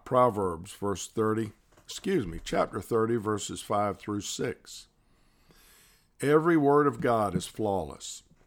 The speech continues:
He is a shield to those who take refuge in him. Do not add to his words,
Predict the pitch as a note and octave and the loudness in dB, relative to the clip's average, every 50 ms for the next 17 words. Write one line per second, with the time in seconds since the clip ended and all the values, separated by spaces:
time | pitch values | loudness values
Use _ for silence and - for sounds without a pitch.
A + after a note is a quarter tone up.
0 | _ _ _ _ _ _ _ _ _ _ _ _ _ _ - C#3+ D3 C#3+ B2+ A2 | _ _ _ _ _ _ _ _ _ _ _ _ _ _ 0 2 2 2 2 0
1 | A#2+ A2+ G#2 - - - E3 F3 D#3+ C3+ A2+ F#2+ - - A2 G2 G#2+ G#2+ G#2+ G#2 | -2 -2 -2 -4 -2 0 2 4 4 4 2 0 -2 -4 -4 -2 0 0 0 0
2 | G2+ G2 - - A2 F#2 - A#2+ G#2+ F#2+ - G#2 A2 A2+ A2 G#2+ - - G2+ F#2+ | -2 -2 -4 -6 -6 -4 -4 -4 -6 -4 -2 0 0 2 0 0 -4 -4 -4 -4
3 | E2+ E2+ F2+ F2 F2 F2 D#2+ F#2 D#2+ C#2+ C#2 C2+ - _ _ _ _ _ _ _ | -4 -6 -8 -8 -8 -8 -8 -10 -10 -10 -12 -14 -18 _ _ _ _ _ _ _
4 | _ _ _ _ _ - A#2 B2+ C3 C3+ B2+ A2+ G2+ - - G#2+ G#2+ G#2+ G#2+ A2 | _ _ _ _ _ -4 -2 0 0 2 0 0 -2 -2 -4 -4 -2 0 0 -2
5 | G2 - - G2 F#2 F#2 G2+ F2 E2 - - F#2+ F2 E2 D2 C2+ C#2 C#2+ - _ | -4 -4 -6 -6 -4 -4 -4 -6 -6 -8 -8 -8 -6 -6 -8 -10 -12 -18 -20 _
6 | - - | -20 -20